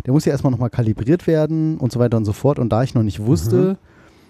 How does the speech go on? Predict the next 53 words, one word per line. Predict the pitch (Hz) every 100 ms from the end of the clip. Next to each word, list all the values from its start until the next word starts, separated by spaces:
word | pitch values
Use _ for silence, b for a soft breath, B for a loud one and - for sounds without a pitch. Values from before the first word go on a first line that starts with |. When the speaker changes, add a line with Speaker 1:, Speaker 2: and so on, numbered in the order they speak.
| b b b -
Speaker 1:
am | 131
besten | 135 - - 185 180 180
so | 147
nach | 135 -
dem | 139
Motto, | 143 - 143 123
wo | 127
legst | 139 - -
du |
jetzt | 127 -
die | 113
Kabel | 123 147 160
lang, | 151 143 147 156 156 151 151 143
äh, | 139 127 117
was | 120 -
kommt | 151 135
da | 131
nochmal | 135 139 117
in | 117
den | 104
Weg, | 139 151
wie | 123
sehr | 113 123
bewegt | 117 104 135 -
er | 143
sich? | 135 -
Also | 123 98
natürlich | 95 - 113
sieht | - 123
man | 113
ja |
ungefähr, | 107 104 117 101
wie | 107 110
sehr | 101 120
er |
sich | 101 104
so | 113
hin | 101
und | 104 95
her | 110
bewegt, | 110 85 92 -
hier | -
in | 92
den | 87
Achsen | 104 - 107
rechts | 98 104 -
und | 98
links | 104 120 107
und | 90
hoch | 101
und | 101
runter. | 87 104 117
Und | 110 80